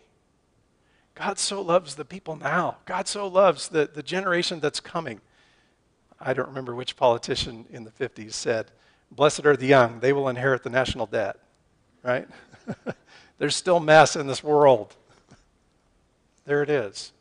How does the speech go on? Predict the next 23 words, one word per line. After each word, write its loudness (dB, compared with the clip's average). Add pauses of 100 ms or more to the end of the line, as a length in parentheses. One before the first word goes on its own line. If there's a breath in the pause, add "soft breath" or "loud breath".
(2750)
But -20
we -10
live -6
by -12
faith. -20 (1160)
And, -6
and -6
I -6
want -4
to -6
ask 0
you -8
this -8
Christmas. -10
I -10
know -2
that -2
Christmas -10
can -16
be -18
filled -8
with -20
pressure. -2